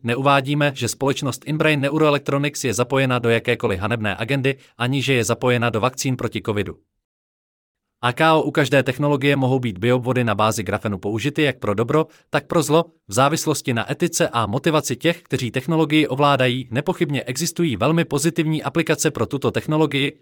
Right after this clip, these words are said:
ale stejně jako u většiny technologií, které byly kdysi propagovány jako posilující lidstvo, televize, vakcíny, internet,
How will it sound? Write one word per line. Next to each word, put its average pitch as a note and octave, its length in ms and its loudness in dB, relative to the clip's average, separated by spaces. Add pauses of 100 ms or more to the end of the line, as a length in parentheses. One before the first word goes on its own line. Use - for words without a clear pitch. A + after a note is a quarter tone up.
ale A2 160 0
stejně C#3 340 0
jako C3 200 0
u A2 100 -6
většiny C3 340 0
technologií, D#3+ 640 0 (120)
které C#3 260 2
byly C3 180 0
kdysi B2+ 260 -2
propagovány D#3 680 2
jako D3 200 -2
posilující D#3 600 -2
lidstvo, G2 300 -4
televize, C3+ 520 2 (160)
vakcíny, C#3 580 -2 (100)
internet, D3+ 560 0